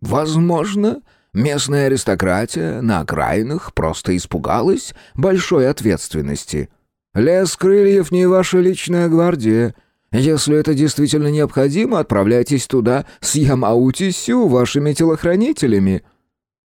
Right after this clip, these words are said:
Лес Крыльев — другое название войска Уринтэн-гун. Если Ямаути Сю служили личной гвардией дома Соке, то Лес Крыльев был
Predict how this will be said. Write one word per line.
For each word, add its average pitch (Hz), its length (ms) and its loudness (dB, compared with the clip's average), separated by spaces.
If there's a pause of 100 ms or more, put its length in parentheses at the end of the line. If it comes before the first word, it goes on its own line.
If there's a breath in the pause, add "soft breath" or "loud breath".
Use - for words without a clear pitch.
(160)
Лес 98 400 0
Крыльев — 110 560 0 (260)
другое 117 400 0
название 107 480 0
войска 98 520 -2 (240 soft breath)
Уринтэн-гун. 95 1300 -2 (320)
Если 78 540 -4 (120)
Ямаути 90 600 -2
Сю 87 340 -4
служили 87 480 -2
личной 95 460 -4
гвардией 80 460 -4
дома 65 340 -8
Соке, - 560 -6 (300 soft breath)
то 95 160 0
Лес 101 260 0
Крыльев 180 440 0
был 147 300 0